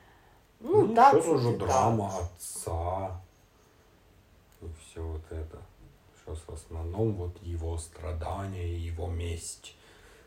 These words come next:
Speaker 2: главное становится.
Speaker 1: Такой ворошиловский стрелок на якутский лад.
Speaker 2: Да. Ну, в общем, он прибегает, его жена, рассказывает ему, он встает с трактора, все.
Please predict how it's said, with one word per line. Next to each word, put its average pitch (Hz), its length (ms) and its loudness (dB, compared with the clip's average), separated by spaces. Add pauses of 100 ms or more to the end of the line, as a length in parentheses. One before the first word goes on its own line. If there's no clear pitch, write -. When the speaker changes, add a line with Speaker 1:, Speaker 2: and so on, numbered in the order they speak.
(180)
Speaker 2:
главное 80 520 -4
становится. 80 680 -12 (1300)
Speaker 1:
Такой 175 320 -6
ворошиловский 185 840 -6
стрелок 190 540 -10
на 175 80 -10
якутский 165 640 -12
лад. 139 260 -12 (120)
Speaker 2:
Да. 92 360 -8 (540)
Ну, 185 100 6
в 151 40 6
общем, 110 240 0
он 104 140 -2
прибегает, 104 580 0
его 90 140 -10
жена, 147 800 2
рассказывает 131 840 0
ему, 117 480 -2
он 92 120 -10
встает 110 400 -4
с - 280 -16
трактора, 113 640 -4
все. 120 580 -6